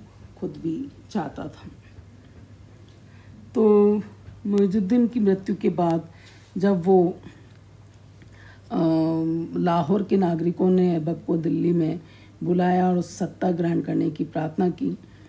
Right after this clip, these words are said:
तो वह दिल्ली से लाहौर पहुंचा और वहां पर उसने अपने को मुइजुद्दीन के भारतीय साम्राज्य का स्वतंत्र शासक घोषित कर दिया था।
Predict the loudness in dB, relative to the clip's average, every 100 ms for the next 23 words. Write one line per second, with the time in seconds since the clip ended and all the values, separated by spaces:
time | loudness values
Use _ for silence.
0 | -20 -20 -4 0 2 4 6 6 4 4
1 | 4 2 0 -8 -6 -2 0 0 0 -2
2 | 2 0 0 -4 -6 -12 -20 -20 -20 -8
3 | -2 0 0 -4 -10 -20 -20 -20 -20 -4
4 | 0 2 2 2 0 0 0 0 0 -2
5 | 0 0 -2 -2 -10 -18 -10 -2 2 2
6 | 2 2 4 2 2 0 0 -2 -4 -4
7 | -4 -2 -2 -2 -2 -4 -6 -8 -8 -6
8 | -6 -8 -14 -20 -20 -20 -8 -4 0 0
9 | 0 -4 -4 -4 -4 -6 -4 -6 -6 -8
10 | -8 -20 -20 -20 -4 -2 0 -4 -4 -10
11 | -16